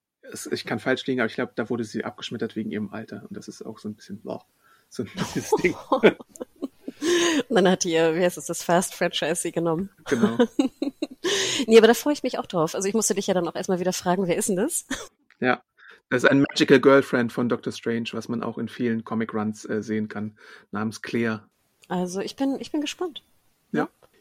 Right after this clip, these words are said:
Speaker 1: Gut, ich glaub, dann haben wir es auch so, äh, mit Doctor Strange in the Multiverse of Madness. Äh, wir mochten den Film zwar, aber mit so Einschränkungen, sehr viel Horror und so weiter. Ähm, guckt euch ihn an, wenn ihr Bock drauf habt,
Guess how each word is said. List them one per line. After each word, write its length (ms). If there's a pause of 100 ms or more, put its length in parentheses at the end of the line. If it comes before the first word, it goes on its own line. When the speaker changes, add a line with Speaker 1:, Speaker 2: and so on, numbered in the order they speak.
(120)
Speaker 1:
Gut, 80
ich 80
glaub, 160
dann 160
haben 160
wir 60
es 100
auch 200
so, 440
äh, 240
mit 420
Doctor 360
Strange 480
in 160
the 60
Multiverse 500
of 100
Madness. 500 (520)
Äh, 200
wir 100
mochten 340
den 120
Film 360
zwar, 300
aber 180
mit 180
so 80
Einschränkungen, 720 (240)
sehr 220
viel 160
Horror 400 (380)
und 200
so 140
weiter. 480 (220)
Ähm, 340 (240)
guckt 220
euch 160
ihn 80
an, 260
wenn 120
ihr 80
Bock 180
drauf 240
habt, 400